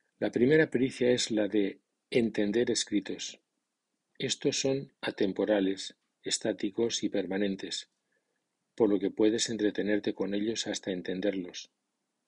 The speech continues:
En la segunda pericia, o entender lo que se dice, no intervienen los ojos, solo valen los oídos.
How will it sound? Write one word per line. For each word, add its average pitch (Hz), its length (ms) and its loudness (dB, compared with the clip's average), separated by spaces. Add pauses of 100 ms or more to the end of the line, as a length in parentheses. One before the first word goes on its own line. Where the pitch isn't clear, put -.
(1200)
En 120 140 2
la 110 80 2
segunda 143 420 4
pericia, 120 680 -2
o 110 160 2
entender 101 600 2 (100)
lo 98 200 -6
que - 140 -10
se - 160 -8
dice, 104 480 -6 (320)
no 113 280 4
intervienen 101 600 2
los 92 200 -6
ojos, 110 420 -8
solo 113 320 2
valen 113 480 0
los 104 240 -6
oídos. 95 480 -2